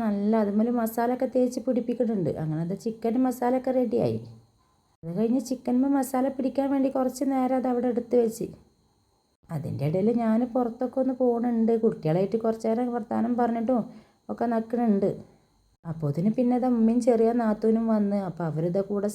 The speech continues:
സഹായിക്കണുണ്ട്. പിന്നെ അത് നേരെ ഞങ്ങൾ മുന്തിരി ഉണ്ടായിരുന്നു, മുന്തിരി ജ്യൂസാണ് അടിക്കാതിരുന്നത്. ആ മുന്തിരിയൊക്കെ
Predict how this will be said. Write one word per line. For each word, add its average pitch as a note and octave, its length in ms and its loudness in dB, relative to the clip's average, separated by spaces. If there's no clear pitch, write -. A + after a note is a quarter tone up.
സഹായിക്കണുണ്ട്. G3+ 800 0
പിന്നെ D3+ 260 -2
അത് G3+ 80 -2
നേരെ G#3 340 2
ഞങ്ങൾ G#3+ 200 4
മുന്തിരി G3+ 400 2
ഉണ്ടായിരുന്നു, F#3+ 380 -2
മുന്തിരി E3 340 0
ജ്യൂസാണ് G#3+ 400 0
അടിക്കാതിരുന്നത്. G3 640 -2
ആ D#3+ 40 -2
മുന്തിരിയൊക്കെ G#3 500 2